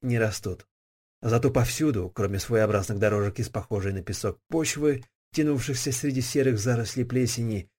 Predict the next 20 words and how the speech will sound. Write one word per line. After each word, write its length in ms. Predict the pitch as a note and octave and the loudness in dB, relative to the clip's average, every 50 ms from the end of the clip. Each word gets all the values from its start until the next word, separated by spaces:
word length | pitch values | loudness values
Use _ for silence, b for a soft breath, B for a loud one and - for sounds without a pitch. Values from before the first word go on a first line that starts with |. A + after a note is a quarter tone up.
| _ _ _ | _ _ _
не 240 | - D#3 E3 E3 D#3+ | -4 0 2 2 4
было 260 | D#3 D#3+ D#3 D3+ - - | 4 4 4 4 4 2
ничего, 760 | F#3 F#3 F#3 - - - F#3 F3+ D#3+ C3+ A2+ F2 - - _ _ _ _ _ _ | 0 0 0 2 2 2 4 4 4 4 2 0 -2 -8 _ _ _ _ _ _
кроме 280 | - B2+ B2 A2 A#2 B2 | 0 2 2 4 2 2
этой 260 | - C3 B2 C3+ C3+ | -2 0 2 2 2
отвратительной 1000 | - - - - E3 F3+ E3+ D#3 B2 - A#2+ A#2+ A#2 A#2+ A#2 A2+ G#2+ G2+ A#2+ - | 2 -2 -2 2 4 4 4 4 2 0 -2 0 0 0 0 -2 -4 -6 -8 -10
серости. 720 | - - - - D3+ B2 G#2+ F#2 - - - - - - _ _ _ _ _ _ _ _ _ _ _ _ _ _ _ _ _ | -8 -6 0 4 4 4 4 4 0 -4 -8 -10 -12 -14 _ _ _ _ _ _ _ _ _ _ _ _ _ _ _ _ _
Вам, 360 | A#2 G#2 G2 G#2+ C3 D#3+ E3 E3+ | -2 2 4 6 6 6 6 4
наверное, 520 | F3 F3 F3 F3 E3+ E3 E3+ E3+ E3 D3+ | 4 4 4 4 4 2 2 2 2 2
трудно 320 | B2+ - G3+ G3+ C3 A#2 G2 | 4 6 6 6 6 4 4
понять, 480 | - A2 G#2+ G#2+ G2+ F#2 E2+ - - - _ _ _ | 2 2 2 2 0 0 -2 -6 -10 -16 _ _ _
как 160 | _ - A#2+ C3 | _ -2 2 4
мы 80 | B2+ | 6
были 160 | A#2+ A#2+ A#2 | 6 8 8
рады 380 | A#2 A2+ B2+ C#3 B2+ A2 F#2+ F#2+ | 8 6 6 4 4 2 2 0
отыскать 460 | F#2 F#2 G2+ - - - C3 A#2 A#2 | 0 0 -2 -4 -4 -4 -4 -4 -4
хотя 200 | - C3 A#2+ C#3 | -4 -6 -2 2
бы 100 | C#3 D3 | 2 2
одно 440 | - - D#3+ D#3+ C3+ C#3+ B2+ A2 F#2 | 2 2 0 0 2 0 0 2 0
место, 540 | F2+ G2 A2+ B2+ C3 B2 - - - - | 0 0 0 0 0 -2 -4 -8 -10 -16